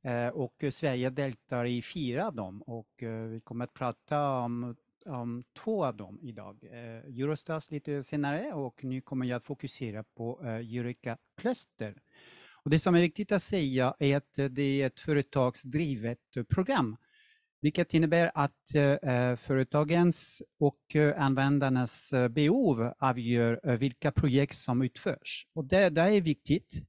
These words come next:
eh, för att, eh, det är det som är syftet med ett sådant program.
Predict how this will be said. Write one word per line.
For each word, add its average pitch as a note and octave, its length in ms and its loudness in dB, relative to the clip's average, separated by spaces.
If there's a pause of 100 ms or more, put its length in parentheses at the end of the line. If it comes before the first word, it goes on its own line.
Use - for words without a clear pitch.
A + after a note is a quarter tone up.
(160)
eh, C3+ 300 6
för C#3 200 -2
att, - 300 -2
eh, C3 140 4 (420)
det C#3 140 2
är C3+ 100 6
det C#3 160 4
som E3 200 2
är D#3+ 60 6
syftet - 560 -2
med C3 200 4
ett B2+ 100 -2
sådant B2+ 320 -2
program. D#3 500 -2